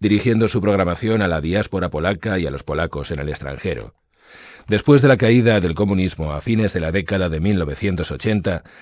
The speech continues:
la estación fue reestructurada y orientada hacia una cobertura noticiosa, objetiva y completa.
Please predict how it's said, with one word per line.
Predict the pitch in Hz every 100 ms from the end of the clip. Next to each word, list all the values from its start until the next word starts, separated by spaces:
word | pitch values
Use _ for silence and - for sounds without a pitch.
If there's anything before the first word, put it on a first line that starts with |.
| - -
la | 95
estación | 104 113 107 143 131
fue | 131
reestructurada | 123 117 - 113 - 110 104 107
y | 101
orientada | 73 71 73 101 101 101
hacia | 95 78
una | 92 98
cobertura | 85 80 78 76 113 104 95
noticiosa, | 85 80 78 113 110 - 92
objetiva | 69 65 76 95 78
y | 73
completa. | 71 71 90 76 58 60